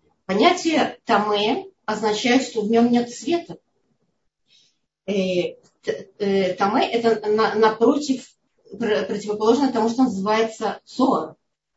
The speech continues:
Э, э, цоар — это свет, и, а,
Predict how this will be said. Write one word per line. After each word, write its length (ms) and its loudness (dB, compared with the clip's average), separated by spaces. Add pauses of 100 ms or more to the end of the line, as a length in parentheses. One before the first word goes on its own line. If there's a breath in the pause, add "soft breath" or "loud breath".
(680)
Э, 400 -2 (140)
э, 520 -10 (100)
цоар — 680 2 (100)
это 340 0
свет, 540 -4 (880)
и, 60 -2
а, 680 6